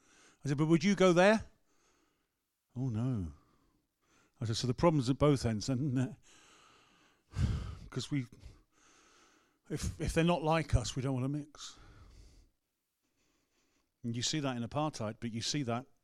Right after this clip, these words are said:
in worship styles in church. You see that in cultural things in England,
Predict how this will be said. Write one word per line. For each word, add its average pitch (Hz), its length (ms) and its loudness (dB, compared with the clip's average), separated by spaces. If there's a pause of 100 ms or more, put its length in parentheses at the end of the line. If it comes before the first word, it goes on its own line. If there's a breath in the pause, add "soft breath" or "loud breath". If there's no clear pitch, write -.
(920)
in 113 260 -6 (140)
worship 117 320 -6
styles 127 340 -4
in 117 80 -4
church. 147 460 -10
You 110 80 -8
see 113 160 -6
that 110 180 -4
in 101 300 -8 (1500 soft breath)
cultural 165 400 -2
things 151 360 -2
in 131 140 2
England, 135 520 -2